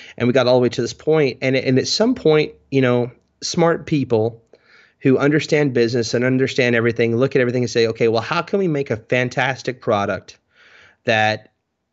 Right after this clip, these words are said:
we can make in X amount of time for X amount of money that we could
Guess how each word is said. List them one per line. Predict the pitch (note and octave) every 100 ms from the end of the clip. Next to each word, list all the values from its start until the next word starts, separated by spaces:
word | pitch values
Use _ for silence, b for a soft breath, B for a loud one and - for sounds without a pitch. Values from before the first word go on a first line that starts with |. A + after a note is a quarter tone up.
| _
we | B2 B2
can | C3+
make | A#2+ A#2
in | A#2+
X | A#2 B2+ -
amount | C#3 C3 C3
of | B2+
time | B2+ A2 A2
for | A#2+
X | G2 A2+ -
amount | B2 A#2 A2
of |
money | A2 A2 G#2+ G#2
that | G#2+ G#2
we | A2+
could | G#2+ A2 G#2